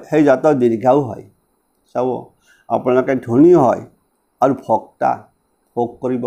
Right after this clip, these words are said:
পাৰে সেইজনে, অথচ সেই জাতক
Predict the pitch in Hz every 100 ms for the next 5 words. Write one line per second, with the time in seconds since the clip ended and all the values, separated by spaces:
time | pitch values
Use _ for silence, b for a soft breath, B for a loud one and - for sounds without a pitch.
0 | 120 110 110 101 104 - - - _ _
1 | _ _ _ _ _ _ _ 104 113 -
2 | 147 214 _ _ _ _ - 127 123 113
3 | 135